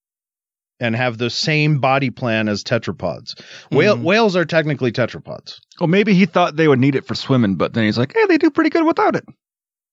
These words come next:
Speaker 2: And what is it?
Speaker 3: No.
Speaker 2: What, what
Speaker 1: Yeah, that sounds like a perfect being.
Speaker 2: <laughs> what denotes a tetrapod?
Speaker 1: Four legs.
Speaker 2: Oh, okay.
Speaker 1: Four-legged animal, yeah.
Speaker 3: Yeah, 'cause aren't, aren't those bones that are back there in the whale, they're not even, are they not even connected? They're,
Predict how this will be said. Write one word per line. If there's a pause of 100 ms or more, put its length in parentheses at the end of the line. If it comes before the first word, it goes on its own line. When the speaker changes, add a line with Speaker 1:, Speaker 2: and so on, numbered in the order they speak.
(260)
Speaker 2:
And
what
is
it?
Speaker 3:
No.
Speaker 2:
What, (260)
what (180)
Speaker 1:
Yeah,
that
sounds
like
a
perfect
being.
Speaker 2:
<laughs>
what
denotes
a
tetrapod? (200)
Speaker 1:
Four
legs. (180)
Speaker 2:
Oh,
okay. (1000)
Speaker 1:
Four-legged
animal,
yeah. (140)
Speaker 3:
Yeah,
'cause
aren't,
aren't
those
bones
that
are
back
there
in
the
whale,
they're
not
even,
are
they
not
even
connected?
They're,